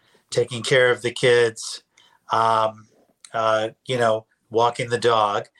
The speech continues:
Um, there's nothing that comes close to me, uh, struggling with fellow teammates to my left and my right, ideally, trying to, trying to win a game. Um,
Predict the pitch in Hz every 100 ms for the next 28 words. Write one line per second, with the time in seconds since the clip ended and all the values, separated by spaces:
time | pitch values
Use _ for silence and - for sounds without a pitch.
0 | _ _ _ - 113 110 110 110 127 123
1 | 110 117 127 151 123 123 - 120 113 -
2 | 131 117 113 - 117 110 113 113 110 110
3 | _ _ _ _ - 110 107 - - 131
4 | 127 123 123 120 123 123 - 120 113 -
5 | - - 131 127 123 120 120 - 139 123
6 | 123 120 - 123 113 110 117 120 - 113
7 | 113 110 113 117 110 113 113 113 110 110
8 | _ - - _ _ - 123 120 117 -
9 | 123 113 113 - - 123 117 113 120 117
10 | 107 113 107 104 104 - _ _ _ _
11 | - 107 104 104 104